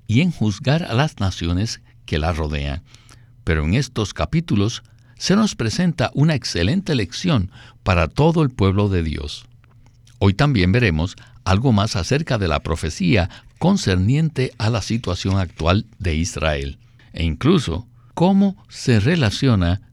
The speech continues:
con la situación actual que siempre parece estar en las noticias sobre Israel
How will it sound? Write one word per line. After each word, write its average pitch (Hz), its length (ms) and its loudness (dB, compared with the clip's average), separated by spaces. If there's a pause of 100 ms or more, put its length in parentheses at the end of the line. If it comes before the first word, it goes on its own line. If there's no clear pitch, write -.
(120)
con 165 240 -2
la 117 80 2
situación 104 540 -2
actual 98 520 0 (260)
que 85 120 0
siempre 131 460 0
parece 107 380 -2
estar 92 280 -2
en 90 80 -2
las 95 140 0
noticias 95 680 -2 (260)
sobre 107 520 -2
Israel 131 680 0